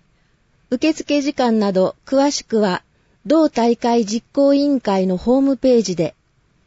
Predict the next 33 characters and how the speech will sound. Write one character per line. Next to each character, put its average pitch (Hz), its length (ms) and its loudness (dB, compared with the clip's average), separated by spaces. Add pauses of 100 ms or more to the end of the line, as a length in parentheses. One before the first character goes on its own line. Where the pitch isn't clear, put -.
(280)
問 285 240 4
い 285 80 4
合 262 120 4
わ 262 100 2
せ、 240 320 0 (640)
同 294 240 2
大 233 260 0
会 233 260 0
実 202 300 -6
行 277 240 2
委 277 100 4
員 254 200 2
会。 175 320 -4 (680)
電 277 280 2
話、 254 240 -2 (460)
零 294 260 2
八 285 340 -4
零、 202 320 2 (540)
五 294 260 4
四 302 300 4
六 196 280 -2
七、 220 360 0 (440)
七 277 340 2
零 285 260 4
九 220 300 0
一。 185 360 -4 (1120)
商 294 320 2
工 277 320 2
観 269 320 -2
光 254 240 2
課。 - 280 -2 (520)
電 262 280 2
話、 254 240 0